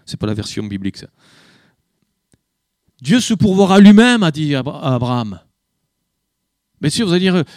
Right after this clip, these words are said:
Oui, mais c'est le principe de la foi. » Oui, c'est bien en théorie d'analyser, mais que de le vivre, c'est autre chose. Analyser, tout le monde y arrive, hein. Mais le vivre, des fois, le Seigneur nous met devant des pas de foi à faire.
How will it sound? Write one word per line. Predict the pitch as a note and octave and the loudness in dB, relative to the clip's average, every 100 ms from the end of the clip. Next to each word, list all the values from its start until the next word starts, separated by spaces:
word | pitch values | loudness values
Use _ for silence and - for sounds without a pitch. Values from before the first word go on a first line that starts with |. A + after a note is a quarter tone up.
| - | -10
Oui, | - G#3 | -2 -2
mais | G3 | -2
c'est | - | -2
le | D#3+ | -2
principe | E3 E3 F3 | -4 -4 -4
de | |
la | E3+ | -4
foi. » | E3+ G#3+ G3+ | -2 -4 -2
Oui, | B3 - - | -4 -10 -10
c'est | D#3 | -8
bien | D#3+ A3 G#3+ | -4 -4 -2
en | D#3+ | -4
théorie | - E3+ E3+ G3+ | 4 4 4 2
d'analyser, | D#3+ D#3 D3 E3+ E3 G#3 C3+ | 0 -2 -4 -6 -4 -4 -2
mais | C3+ | -6
que | C3+ | -6
de | D3+ | -4
le | C#3+ | -2
vivre, | B2+ G3 F3 | -2 -2 -2
c'est | C3+ | -4
autre | C#3+ | -6
chose. | - A#2+ G#2+ A2+ _ _ _ _ _ _ - | -10 -12 -14 -18 _ _ _ _ _ _ -14
Analyser, | A2+ A2+ A2+ B2+ C#3+ | -10 -8 -6 -4 -6
tout | B2 | -6
le | B2+ | -10
monde | C#3 | -6
y | C3+ C#3 | -6 -4
arrive, | A2 G2+ | -4 -6
hein. | C3+ D#3 _ _ _ _ _ - | -8 -10 _ _ _ _ _ -8
Mais | A2 | -6
le | G2 | -2
vivre, | C3+ G#3+ A3 - | -2 -2 -8 -12
des | D#3+ | -18
fois, | - D#3 | -10 -8
le | |
Seigneur | D#3+ A2 A#2 | -8 -8 -10
nous | A#2+ | -8
met | G#2+ | -8
devant | G#2 G#2+ G#2+ - _ _ _ | -6 -6 -8 -12 _ _ _
des | - | -12
pas | - | -10
de | F#2+ | -10
foi | - B2 | -10 -8
à | B2 | -8
faire. | - F3+ A#2+ | -6 -8 -10